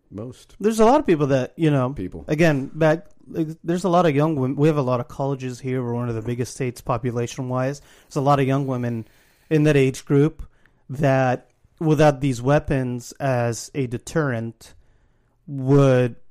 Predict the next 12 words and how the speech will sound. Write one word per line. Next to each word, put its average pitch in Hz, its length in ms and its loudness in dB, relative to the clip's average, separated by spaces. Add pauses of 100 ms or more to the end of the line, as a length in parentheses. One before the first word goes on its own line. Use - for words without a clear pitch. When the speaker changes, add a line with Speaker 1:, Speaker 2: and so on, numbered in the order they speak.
(1800)
Speaker 2:
it 170 60 4
would 143 180 2
be 143 120 2
harder 143 360 0
for - 160 -4
them 131 160 -2
to - 120 -8
defend 135 360 -4
themselves 117 420 -4
from 117 200 -6
now 113 220 -4
on 117 360 -6